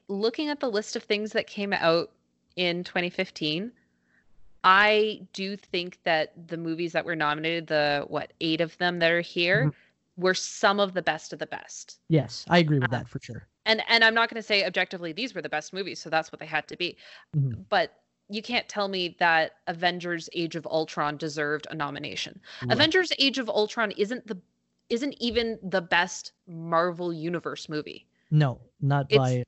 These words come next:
Speaker 2: a long shot. <laughs>
Speaker 1: not in the top ten. So I'm not gonna try to say, like, "Oh, they should, if instead of Mad Max, they should have nomin-," no, God, no.
Speaker 2: Mm, no, fair.
Speaker 1: Um, <laughs> but I do, I think that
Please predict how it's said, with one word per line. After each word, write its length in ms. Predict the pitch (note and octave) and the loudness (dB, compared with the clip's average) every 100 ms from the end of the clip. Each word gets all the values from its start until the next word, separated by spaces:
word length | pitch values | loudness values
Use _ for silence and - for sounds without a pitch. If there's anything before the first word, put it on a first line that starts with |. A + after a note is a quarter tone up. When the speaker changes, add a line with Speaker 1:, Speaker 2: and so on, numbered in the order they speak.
| _ | _
Speaker 2:
a 40 | B2 | -6
long 200 | A#2 A2+ | -4 -4
shot. 380 | - A2+ - - | -4 -8 -12 -8
<laughs> 60 | - | -2
Speaker 1:
not 300 | A#3 A#3+ A#3+ | 4 6 6
in 80 | A#3+ | 2
the 60 | |
top 260 | A#3 A3+ G#3+ | 0 0 -2
ten. 460 | - - B3+ A#2 - - - | -6 -2 0 0 -8 -20 -20
So 560 | - A#3+ G3+ F#3+ F#3 - _ _ - | 0 6 6 6 0 -6 _ _ -2
I'm 140 | G#3 | 0
not 180 | A3 A#3 | 2 -2
gonna 580 | A3 G#3+ F#3 F3 E3 D#3+ - _ _ | -2 0 2 0 -2 -6 -12 _ _
try 220 | - G3+ E3+ | -10 -4 -4
to 80 | |
say, 160 | F3 E3+ | -4 -12
like, 200 | D#3+ - - | -16 -16 -8
"Oh, 140 | A#3 | -6
they 120 | F#3+ | -6
should, 280 | F3 - - - | -6 -2 -2 0
if 180 | G3+ G3 - _ - | 0 0 -10 _ -4
instead 420 | G#3 - D#4+ D4 | -4 0 2 6
of 320 | G3+ E3+ - | 6 4 -2
Mad 220 | G3 G#3 G3+ | 0 2 2
Max, 260 | A#3 A3+ | 0 -2
they 80 | F3+ | -8
should 160 | - G#3 | -8 -10
have 80 | F3+ | -4
nomin-," 340 | F#3+ F#3+ F#3 | -2 0 -2
no, 220 | F3 D3+ - _ _ - | -6 -10 -10 _ _ -4
God, 160 | D#3 - | -4 -4
no. 80 | - _ | -14 _
Speaker 2:
Mm, 140 | D#3+ C#3 A2 | 0 0 0
no, 180 | D3 B2+ | -2 -2
fair. 120 | - F#3+ | -2 4
Speaker 1:
Um, 240 | G3+ F#3+ - | 6 4 4
<laughs> 1000 | C4+ D#4+ G4+ - A4 A4 G#4 G#4+ - G4 _ _ - - - - - _ - G#3 | 4 8 8 8 6 6 4 4 -2 -2 _ _ -20 -16 -16 -16 -20 _ -20 -2
but 220 | B3 A#3 - | -2 -2 -8
I 120 | A#3 | -10
do, 640 | G3 A#3+ B3 C4 C4 B3+ - _ _ _ _ | -8 -4 -2 -2 -2 -4 -8 _ _ _ _
I 120 | A3+ | 0
think 360 | A3+ B3+ C4 _ | 0 -6 -10 _
that 520 | D4+ C#4+ - - - | -2 -2 -6 -20 -20